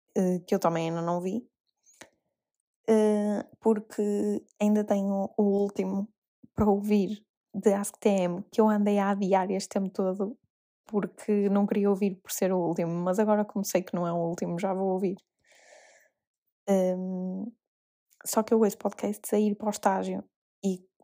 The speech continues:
ao fim de semana não vou para o estágio e na segunda-feira também não vou porque é feriado, portanto só na terça é que eu vou ouvir. Mas depois também digo o que é que eu acho.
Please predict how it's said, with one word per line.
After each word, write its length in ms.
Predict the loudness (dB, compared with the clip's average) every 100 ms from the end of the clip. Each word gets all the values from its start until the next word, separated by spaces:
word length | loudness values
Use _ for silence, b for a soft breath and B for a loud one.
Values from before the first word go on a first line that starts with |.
| _ _ _ _ -2
ao 80 | -2
fim 180 | -2
de 80 | -4
semana 280 | -2 -2 -2
não 140 | -4
vou 120 | -4 -4
para 100 | -4
o 20 |
estágio 440 | -2 -2 0 -4 -2
e 60 | 0
na 120 | 0
segunda-feira 540 | -2 -2 0 2 2
também 200 | 0 0
não 140 | -2 0
vou 120 | -2
porque 200 | -2 -6
é 20 |
feriado, 420 | -2 0 0 0
portanto 340 | -6 -4 -4 -2
só 120 | 0
na 120 | 0
terça 520 | 0 0 0 -2 -8 -8 _ _ _ _ _
é 80 | -8
que 100 | -2
eu 80 | 0
vou 200 | 0 0
ouvir. 260 | -2 -4 -8 _ _ _ -20 _ _ _ _ _ _ _ -20 B B B B B B B 2
Mas 200 | 4 4
depois 240 | 4 2
também 260 | 4 2 2
digo 140 | 0
o 20 |
que 120 | -2 -4
é 20 |
que 120 | 0
eu 40 |
acho. 260 | 0 -2 -8